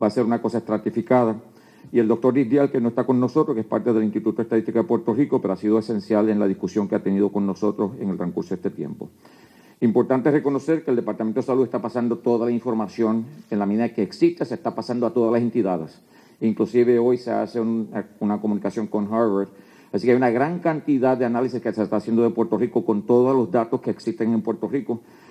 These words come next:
para dirigir el país. Se hace una presentación de parte de este grupo, eh, yo como moderador, pero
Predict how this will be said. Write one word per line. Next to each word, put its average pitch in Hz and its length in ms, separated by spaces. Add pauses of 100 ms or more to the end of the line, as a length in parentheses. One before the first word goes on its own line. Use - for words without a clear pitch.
(120)
para 107 180
dirigir 95 300
el 104 100
país. 80 380 (1600)
Se - 200
hace 117 160
una 143 100
presentación 139 600
de 127 100
parte 120 280
de 143 60
este 143 140
grupo, 175 480 (200)
eh, 104 460
yo 120 160
como 131 320
moderador, 120 640
pero 139 420